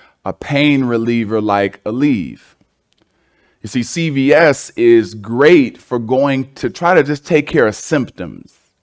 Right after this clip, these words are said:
It's the place you go when you have an issue and you need your symptom dealt with, but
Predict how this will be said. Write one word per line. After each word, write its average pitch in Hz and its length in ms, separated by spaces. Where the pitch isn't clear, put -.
It's 131 140
the 151 80
place 143 300
you 127 80
go 139 320
when 117 420
you 139 280
have 123 280
an 120 140
issue 139 340
and 117 140
you 120 80
need 120 260
your 113 140
symptom 127 760
dealt 139 300
with, 110 300
but 120 340